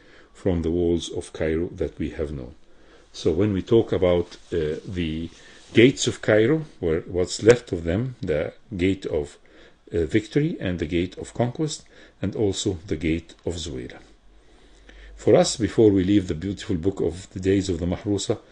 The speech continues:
we have to give a mention of the gate Zuwayla. The Wayla Gate was, uh, uh, renovated and built by,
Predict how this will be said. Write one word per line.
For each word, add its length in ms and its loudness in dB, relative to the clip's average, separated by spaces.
we 80 0
have 120 2
to 80 0
give 160 -4
a 60 0
mention 420 -4
of 300 -8
the 80 -16
gate 200 0
Zuwayla. 480 -6
The 80 2
Wayla 320 8
Gate 380 -2
was, 560 -4
uh, 40 -6
uh, 580 -4
renovated 640 2
and 380 -8
built 340 -4
by, 320 -2